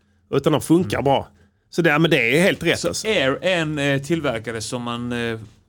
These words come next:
Speaker 2: som alla borde ha de pluggarna.
Speaker 1: Ja, vad är det annars du har sett? För det är Black Friday, du har ändå ögonen mot rälsen där lite när det kommer till såna saker, digitala
Speaker 2: Ja.
Speaker 1: inköp. Har du köpt någonting här under
Speaker 2: Jag
Speaker 1: den här
Speaker 2: har,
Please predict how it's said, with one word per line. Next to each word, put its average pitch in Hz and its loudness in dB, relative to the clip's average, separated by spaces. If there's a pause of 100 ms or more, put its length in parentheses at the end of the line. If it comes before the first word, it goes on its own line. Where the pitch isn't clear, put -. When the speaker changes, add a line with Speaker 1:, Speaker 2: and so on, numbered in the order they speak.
Speaker 2:
som 139 -8
alla 190 0
borde 123 -4
ha 190 0
de 175 -2
pluggarna. 110 -4
Speaker 1:
Ja, 165 6
vad 254 6
är 262 6
det 269 4
annars 262 4
du 240 4
har 214 8
sett? 196 2
För 226 0
det 233 6
är 214 4
Black 180 2
Friday, 202 4
du 220 8
har 226 8
ändå 240 4 (100)
ögonen 208 6
mot 190 0
rälsen 208 4
där 208 6
lite 135 2
när 156 4
det 160 2
kommer 170 4
till 160 0
såna 160 4
saker, 170 2
digitala 160 4
Speaker 2:
Ja. 165 8
Speaker 1:
inköp. 156 2
Har 196 6
du 156 6
köpt 220 2
någonting 147 2
här 160 4
under 160 6
Speaker 2:
Jag 156 6
Speaker 1:
den 170 6
här 160 4
Speaker 2:
har, 175 4